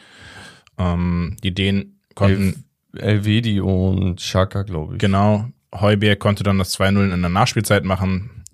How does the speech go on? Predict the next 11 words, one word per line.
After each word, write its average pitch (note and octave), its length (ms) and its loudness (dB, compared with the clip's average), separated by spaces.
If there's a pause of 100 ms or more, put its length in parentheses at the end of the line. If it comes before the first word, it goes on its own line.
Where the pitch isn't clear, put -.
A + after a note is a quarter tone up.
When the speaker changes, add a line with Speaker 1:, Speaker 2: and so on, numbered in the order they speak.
Speaker 1:
Ähm, D#2+ 460 -4 (580)
und D#2 600 -6
ja, C#2+ 160 -8
davor D2 280 -8
stand's - 240 -6
halt D2 160 -8
entsprechend E2 420 -8
schon E2 220 -6
eins F#2 280 0
zu F#2 100 -2
null. D#3 300 2